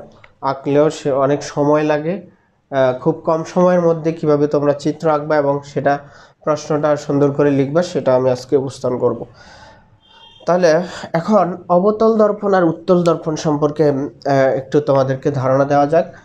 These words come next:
আমি এই দর্পণ সম্পর্কে বেশিক্ষণ আলোচনা করব না, তোমরা শুধু বুঝে নাও। আমরা যদি একটা গোলক তুমি কল্পনা করো, তোমরা নিশ্চয়ই গোলক, আহ, জানো। গোলক থেকে যদি গোলকের, গোলক যেহেতু ত্রিমাত্রার,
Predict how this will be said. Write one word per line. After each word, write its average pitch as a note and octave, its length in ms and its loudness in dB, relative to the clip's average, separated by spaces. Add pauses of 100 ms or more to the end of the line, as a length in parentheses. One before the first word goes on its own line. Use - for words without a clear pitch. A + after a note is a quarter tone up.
(320)
আমি D3 260 2
এই D3+ 320 -2
দর্পণ D3+ 360 -2
সম্পর্কে F3+ 440 -4
বেশিক্ষণ D#3+ 460 -2
আলোচনা E3 380 -2
করব E3+ 280 -4
না, G3+ 140 0
তোমরা D3 340 2
শুধু D3 380 -4 (120)
বুঝে D3 300 2
নাও। A2+ 240 -4 (600)
আমরা E3 520 0 (540)
যদি G3 260 2
একটা A3 240 0
গোলক E3 380 4 (140)
তুমি F#3 200 2
কল্পনা E3+ 400 0
করো, C3+ 220 0
তোমরা D3+ 260 0
নিশ্চয়ই D#3 360 0
গোলক, D3+ 420 2
আহ, C#3 460 -2
জানো। C#3+ 360 0 (520)
গোলক F3+ 320 2
থেকে G#3+ 320 0
যদি F3 400 2
গোলকের, E3 640 0 (440)
গোলক D#3 540 2
যেহেতু F#3 300 0
ত্রিমাত্রার, G3 760 0